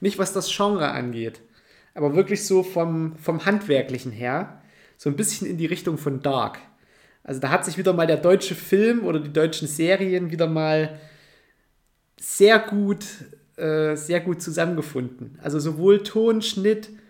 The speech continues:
Bild, Szenerie, alles ziemlich gut. Ich weiß nicht, was in den nächsten vier, äh, Folgen noch kommt. Es muss wohl noch ziemlich wild werden, aber die ersten beiden, äh, auch mit der deutschen Besetzung an Schauspielern und auch dem,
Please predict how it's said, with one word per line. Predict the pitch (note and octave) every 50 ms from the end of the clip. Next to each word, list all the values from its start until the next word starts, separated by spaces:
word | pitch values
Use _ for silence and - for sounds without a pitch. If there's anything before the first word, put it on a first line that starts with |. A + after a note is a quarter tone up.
| _ _ _ _ _ _
Bild, | G3 G3+ G#3+ G#3+ A3 G#3+ G#3+ - - - - - _ _ _ _ _ _ _ _ _
Szenerie, | - - - - - F#3+ F#3 G3 F#3+ F#3 G3 G#3+ G#3+ A3 A3 A3 - - - - _ _ _ _ _
alles | D3+ F3+ A3 A3 A3 - -
ziemlich | - - G#3 G3+ G3 - -
gut. | - G3+ G#3+ B3 - - - -
Ich | E3 D#3+ D#3 D3+
weiß | E3 F3 G#3 G3+ G#3
nicht, | G3+ - G3+
was | F#3+ - G3
in | F#3
den | F3+ F3+
nächsten | F3+ F#3 F3+ - - F#3
vier, | E3+ - - F#3+ F#3 G3 F#3+
äh, | F#3 F3+ - - E3+ E3 E3 E3 D#3+ D#3+
Folgen | D#3+ - - F3+ F#3 F#3 F#3+
noch | F3+ E3+ E3 -
kommt. | - F#3 F#3+ A3 G#3
Es | - - - - F3
muss | F3+ F3+ A3 A3 -
wohl | F#3 G3 F#3
noch | F3+ F3 -
ziemlich | - - - F#3+ F#3+ F3 D#3+ D#3+
wild | E3 F#3 G3+ G3
werden, | F#3 F3+ F3+ F#3+ F#3+ E3+
aber | E3 D#3
die | D#3 D#3 - -
ersten | - E3+ E3+ - - F3+ D#3+
beiden, | D#3+ D3+ D#3 E3 E3 E3 E3+ E3 E3+ - - - - - - - - _
äh, | - D#3 D3 D3+
auch | D3 D3 D#3+ D#3
mit | E3 D#3+ D3+
der | D3+ C#3+
deutschen | C#3+ D3+ E3+ F#3 F3+ - E3+ D3+
Besetzung | D3+ D3 D#3+ E3 E3 - E3 D3+
an | D3 C#3+
Schauspielern | C#3+ D3 D#3 D#3 F3 E3+ - - E3+ D#3 D3+ D3+ D3+ D3 D3+ D#3 C#3
und | - - D3
auch | - - D3 D3
dem, | - D#3 C#3+ C#3 C#3 C#3 C#3